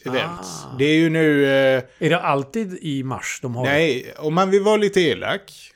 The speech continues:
Speaker 1: vilket jag gärna är mot Apple, bara för att det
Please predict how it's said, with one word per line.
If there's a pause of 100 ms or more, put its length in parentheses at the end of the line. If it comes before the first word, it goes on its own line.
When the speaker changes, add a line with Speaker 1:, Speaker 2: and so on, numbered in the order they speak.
(200)
Speaker 1:
vilket
jag
gärna
är
mot
Apple,
bara
för
att
det